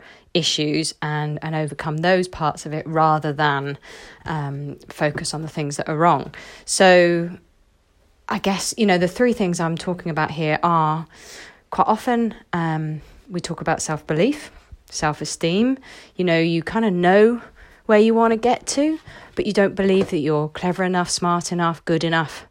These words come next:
to get there. The second one is often, actually, you just have no idea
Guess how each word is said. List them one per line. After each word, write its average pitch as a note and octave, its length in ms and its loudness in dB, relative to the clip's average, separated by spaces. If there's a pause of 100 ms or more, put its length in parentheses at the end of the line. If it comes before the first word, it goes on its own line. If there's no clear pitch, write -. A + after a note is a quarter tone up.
to - 100 -12
get - 220 0
there. - 240 -4 (1120)
The F3+ 60 -6
second A3+ 340 -2
one C#4+ 280 2 (240)
is E3+ 100 -10
often, G3 580 2 (720)
actually, G#3+ 380 0
you A3 180 2
just B3+ 300 -4
have C4 160 -2
no A#3+ 580 4
idea A3+ 680 0